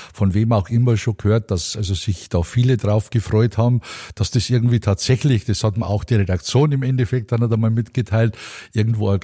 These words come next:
ein Kult geworden ist, das Ganze, dass ich am Ende der Sendung die Zusammenfassung gemacht hab. War aber, muss ich ganz ehrlich sagen, in keinster Weise irgendwo mal so geplant oder sonstiges.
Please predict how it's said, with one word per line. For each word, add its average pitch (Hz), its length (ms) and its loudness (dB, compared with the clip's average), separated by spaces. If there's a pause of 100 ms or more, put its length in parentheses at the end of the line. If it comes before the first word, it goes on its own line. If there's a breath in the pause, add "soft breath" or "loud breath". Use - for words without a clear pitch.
ein - 100 -4
Kult 127 380 0
geworden 101 300 0
ist, 107 240 -2
das 104 140 -2
Ganze, 107 340 0
dass 90 160 0
ich 104 160 0
am 95 120 2
Ende 101 200 2
der 101 100 2
Sendung 110 300 2
die 95 120 -6
Zusammenfassung 110 800 0
gemacht 98 260 -2
hab. 90 160 -2 (260 loud breath)
War 113 280 0
aber, 107 200 0
muss 104 180 0
ich 107 80 -2
ganz 113 220 0
ehrlich 117 220 0
sagen, 101 160 0
in 95 120 -2
keinster 113 440 0
Weise 98 300 0
irgendwo 104 360 0
mal 95 120 0
so 101 140 0
geplant 92 480 0
oder 87 160 0
sonstiges. 90 640 0